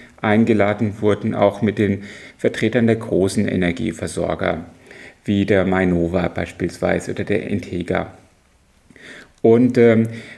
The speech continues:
ein richtiger Blackout ist weniger zu erwarten, weil es ganz viele Sicherungsmechanismen gibt. Die Bundesnetzagentur würde zum Beispiel, wenn man merkt, dass aufgrund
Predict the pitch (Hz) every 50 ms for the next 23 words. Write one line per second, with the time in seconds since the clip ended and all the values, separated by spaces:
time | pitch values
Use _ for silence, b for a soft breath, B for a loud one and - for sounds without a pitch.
0 | B B - 110 107 104 110 107 107 110 - - - - - - 113 120 143 -
1 | - - 175 165 147 127 - 117 113 113 113 - - 123 120 120 120 117 117 -
2 | - - - - 123 110 113 - - - - _ _ _ _ 110 92 95 104 101
3 | 113 120 117 113 104 92 - - 95 90 85 90 92 98 120 - - 143 120 110
4 | 104 107 104 - - 110 98 110 110 110 - - 110 98 98 95 - 98 - 117
5 | 98 101 95 92 - 92 87 - 98 87 87 85 82 - 95 90 82 80 78 -
6 | - - - - - 127 120 117 113 113 117 107 - - - - 127 120 127 113
7 | 104 117 117 104 92 113 120 123 117 - - 107 98 101 101 - - - 117 104
8 | 107 95 92 92 90 87 85 87 87 90 98 123 123 - - - 113 95 98 107
9 | 107 104 - - - 101 104 101 101